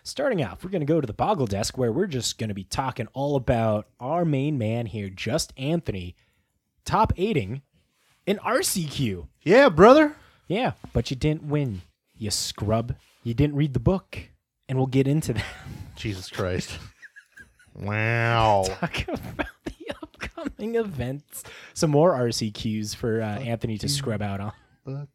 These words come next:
Speaker 2: you.
Speaker 1: And then, um, quickly touch on Command Fest Portland happening.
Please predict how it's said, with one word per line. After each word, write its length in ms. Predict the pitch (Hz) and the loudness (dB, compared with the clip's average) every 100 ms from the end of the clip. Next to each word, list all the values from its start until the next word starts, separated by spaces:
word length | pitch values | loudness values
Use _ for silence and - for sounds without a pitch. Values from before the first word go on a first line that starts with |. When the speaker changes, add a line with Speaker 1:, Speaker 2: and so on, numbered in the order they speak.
| - | -12
Speaker 2:
you. 560 | 135 139 139 139 135 101 - _ _ _ _ _ _ - - - - - - | -10 -8 -6 -6 -8 -8 -14 _ _ _ _ _ _ -16 -16 -18 -20 -14 -6
Speaker 1:
And 100 | 127 | 0
then, 300 | 135 135 135 | 2 4 2
um, 520 | 131 131 123 117 117 _ _ - 131 - - | 2 4 4 0 -6 _ _ -20 -20 -6 -2
quickly 180 | 127 123 | 0 2
touch 240 | 123 - | 0 2
on 460 | 120 113 113 110 107 | 2 2 2 0 0
Command 320 | 120 110 101 | -2 0 0
Fest 260 | 107 98 | -2 -2
Portland 420 | - 180 185 175 151 | 2 2 2 -2 0
happening. 600 | 170 170 165 160 160 | 0 2 0 0 -4